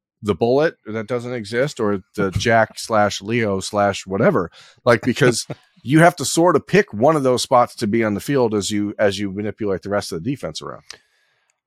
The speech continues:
I guess you could have the Jack and the bullet on the field at the same time, right?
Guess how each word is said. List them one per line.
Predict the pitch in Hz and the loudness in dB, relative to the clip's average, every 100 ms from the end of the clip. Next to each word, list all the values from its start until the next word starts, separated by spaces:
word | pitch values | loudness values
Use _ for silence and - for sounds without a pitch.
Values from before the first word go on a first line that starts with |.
| _ | _
I | 104 | 2
guess | 151 175 | 2 2
you | 160 | 4
could | |
have | 127 | 4
the | 107 | 2
Jack | 90 120 113 - | 2 4 4 0
and | 107 185 | 0 2
the | 98 | 2
bullet | 98 92 | 0 -2
on | 92 | -2
the | 90 | -6
field | 95 90 | -10 -10
at | |
the | - | -10
same | 87 | -10
time, | - 90 110 | -4 -4 -4
right? | - - | -2 -4